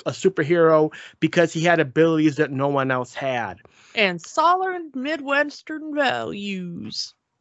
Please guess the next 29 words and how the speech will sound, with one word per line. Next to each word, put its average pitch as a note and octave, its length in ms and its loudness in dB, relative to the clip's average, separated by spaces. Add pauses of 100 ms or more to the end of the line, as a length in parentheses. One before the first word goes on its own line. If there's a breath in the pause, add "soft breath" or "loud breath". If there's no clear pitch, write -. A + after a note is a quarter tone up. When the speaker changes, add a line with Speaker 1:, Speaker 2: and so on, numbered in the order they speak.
Speaker 1:
Yes, C3+ 480 -2 (260 loud breath)
but B2 200 -2
why D#3+ 200 8
did F#3+ 240 4
Darkwing F3 540 4
Duck D#3+ 260 2
become F#3+ 320 -2
a F#3 40 -2
superhero? G#3+ 760 0 (360 soft breath)
For D#3 360 2
fame A#3+ 640 6
and F#3 340 2
glory. B2+ 520 -6 (1400 soft breath)
Speaker 2:
You D#4+ 200 6
know, G#4 280 6 (100)
I G4 260 4
was A#4+ 320 4
thinking C#4+ 540 -8
watching A3 540 -6
this, C#4 580 -6
uh, G#3+ 400 4
because A#3 580 0
this, E4+ 380 -4 (340)
this F4+ 220 0
whole E4 160 0
thing C#4 260 -2
opens A#3 500 0
with G3+ 220 0
him G3+ 640 2